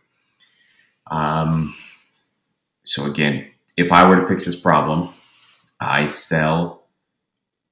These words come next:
best case scenario, best case scenario is this. You sell Brian Rodriguez, get your money back, and you go out and you sign both a striker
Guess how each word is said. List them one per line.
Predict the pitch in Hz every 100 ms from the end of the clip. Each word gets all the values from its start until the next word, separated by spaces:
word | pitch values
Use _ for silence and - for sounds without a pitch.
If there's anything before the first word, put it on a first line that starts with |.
| _ -
best | 107 -
case | 95 87
scenario, | 85 71 57 50 - -
best | - 98 95
case | 92 87
scenario | 87 80 71 69 67
is | 65
this. | 64 55 - - _ _ -
You | 80 87
sell | 87 82 78 76 76 -
Brian | 76 76 73
Rodriguez, | 71 73 73 71 71 69 67 - - -
get | 80 -
your | 82
money | 78 73
back, | 71 69 69 -
and | 69 69
you | 65
go | 76 73
out | 71 71 -
and | 71
you | 67
sign | - 69 67
both | 67 67
a |
striker | 67 - 71 71 - 76 76